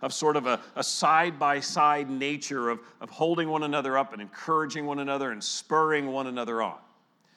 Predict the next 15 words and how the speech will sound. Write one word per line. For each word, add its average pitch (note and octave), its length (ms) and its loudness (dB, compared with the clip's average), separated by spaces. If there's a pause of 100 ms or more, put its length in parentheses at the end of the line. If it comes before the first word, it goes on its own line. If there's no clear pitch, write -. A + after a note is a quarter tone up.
(280)
We D3+ 140 -6
can F3+ 680 -2 (580)
encourage C#3+ 720 0
by C3+ 280 2
text C3 580 -6
and D#3 180 -10
by D3+ 260 -4
email B2 580 0
in A#2+ 120 -6
our, A#2 240 0 (280)
in A2+ 120 -12
our A#2 180 -2
day A#2+ 220 -2
and C#3+ 100 -2
age, A#2 440 -4